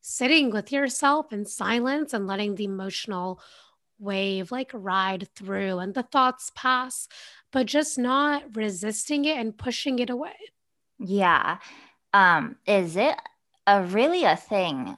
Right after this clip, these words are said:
Speaker 2: when you're angry, you sort of seek foods that are crunchy?
Speaker 1: I don't know.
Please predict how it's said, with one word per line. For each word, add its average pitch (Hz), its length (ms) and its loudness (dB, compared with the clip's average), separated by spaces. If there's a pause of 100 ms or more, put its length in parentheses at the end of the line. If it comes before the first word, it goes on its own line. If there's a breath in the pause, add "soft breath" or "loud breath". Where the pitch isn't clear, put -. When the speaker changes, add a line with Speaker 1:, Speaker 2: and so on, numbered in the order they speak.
(160)
Speaker 2:
when 185 260 0
you're 165 260 2 (100)
angry, 170 560 -2
you 170 280 -2
sort 160 320 -6
of 156 140 -2
seek - 600 -8 (180 loud breath)
foods 165 720 -6 (480)
that 151 140 4
are - 180 0
crunchy? 302 640 -8 (1800)
Speaker 1:
I 247 140 -2
don't 403 180 2
know. 262 580 2